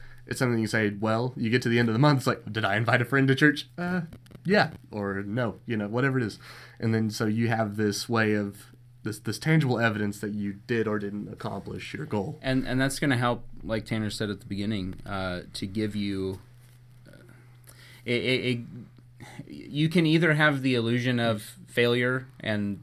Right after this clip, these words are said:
Speaker 2: that's what leads a lot of people to quitting.
Speaker 1: Mm-hmm.
Speaker 2: You know, if your, if your goal is Bible reading and you know, "I haven't read it in the last two days,"
Speaker 1: Mm-hmm.
Speaker 2: your thought process is going to be,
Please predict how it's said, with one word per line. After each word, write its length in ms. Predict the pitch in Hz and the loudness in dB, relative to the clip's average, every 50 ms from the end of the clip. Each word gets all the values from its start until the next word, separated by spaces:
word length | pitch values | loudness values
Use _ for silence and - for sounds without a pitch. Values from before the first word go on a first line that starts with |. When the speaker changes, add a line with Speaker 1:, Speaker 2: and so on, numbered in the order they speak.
| - - | -10 -6
Speaker 2:
that's 240 | - 101 101 - | -4 -4 -4 -4
what 100 | - 90 | -6 -6
leads 260 | 82 104 98 95 104 82 | -4 -4 -4 -6 -8 -10
a 100 | - 78 | -8 -6
lot 180 | 104 101 101 101 | -4 -2 -2 -2
of 80 | 101 | -4
people 240 | - 101 98 - 87 | -4 -8 -8 -8 -10
to 60 | - - | -12 -10
quitting. 380 | - - 107 101 98 98 98 98 | -4 -4 -2 -2 -2 -4 -6 -8
Speaker 1:
Mm-hmm. 120 | 95 - - | -8 -8 -6
Speaker 2:
You 60 | 101 | -6
know, 60 | 98 | -6
if 120 | 98 - - | -6 -4 -2
your, 180 | 117 110 104 - | -2 -2 -2 -4
if 140 | - - - | -6 -6 -6
your 80 | 120 | -4
goal 280 | 113 123 120 113 113 110 | -2 0 0 0 0 0
is 140 | 107 104 101 | -2 -2 -2
Bible 380 | - 107 98 104 104 107 104 | -2 0 0 0 0 0 -2
reading 440 | 101 104 101 101 98 101 98 92 95 69 | -2 0 -2 -2 -2 -4 -4 -6 -6 -6
and 200 | 90 101 98 101 | -6 -6 -4 -4
you 140 | 104 101 | -4 -2
know, 540 | 101 104 107 110 113 107 98 95 95 95 95 - - - - - - - - | -2 -2 0 0 0 0 0 -2 -4 -6 -10 -14 -20 -20 -20 -20 -20 -10 -6
"I 80 | - 113 | -4 -2
haven't 220 | 117 127 117 98 | 0 0 0 0
read 140 | 98 104 104 | -2 -2 -2
it 60 | 95 | -2
in 60 | 82 | -4
the 60 | 98 101 | -6 -6
last 340 | 101 92 92 104 - - | -6 -6 -6 -8 -8 -6
two 120 | - 117 101 | -6 -6 -6
days," 380 | - 92 78 - 123 101 131 | -6 -4 -2 -2 -2 -2 -2
Speaker 1:
Mm-hmm. 220 | 107 113 - - 107 92 95 | -6 -10 -10 -10 -10 -10 -8
Speaker 2:
your 200 | - 120 120 123 | -4 -2 -2 0
thought 280 | 120 - 127 127 120 - | 2 2 2 2 2 2
process 520 | - 123 117 110 - - 110 104 104 - 107 | 2 2 2 2 2 0 0 -2 -2 -4 -6
is 100 | 98 98 | -8 -6
going 340 | 101 107 104 101 101 101 | -4 -4 -2 -2 -2 -2
to 60 | 98 95 | -4 -4
be, 420 | 98 104 101 98 95 98 98 - | -4 -4 -4 -4 -4 -6 -8 -10